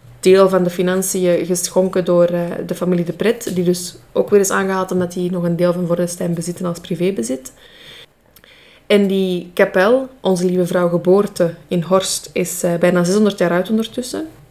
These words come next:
Dus gebouwd in veertienhonderd. En, eh, dat was een bedevaartoord. Ehm, en er was, om dus al die bedevaarders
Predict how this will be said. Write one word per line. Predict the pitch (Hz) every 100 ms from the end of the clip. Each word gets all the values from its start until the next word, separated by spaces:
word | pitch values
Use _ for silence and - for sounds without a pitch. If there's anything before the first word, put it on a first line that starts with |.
| -
Dus | - 175 - -
gebouwd | - - 185 185
in |
veertienhonderd. | 175 175 175 180 196 208 - - - - - - - -
En, | - 196 196
eh, | 190 185 180
dat | 202
was | 226
een | 226 190
bedevaartoord. | 202 240 254 247 247 254 294 349 - - _ _ _ _ _ _ _ _ _ - - _
Ehm, | 196 185 175 175 - -
en | - 196
er | 185
was, | 190 214 - - -
om | 185 180
dus | 170 -
al | 170
die | 170
bedevaarders | 175 175 175 175 170 175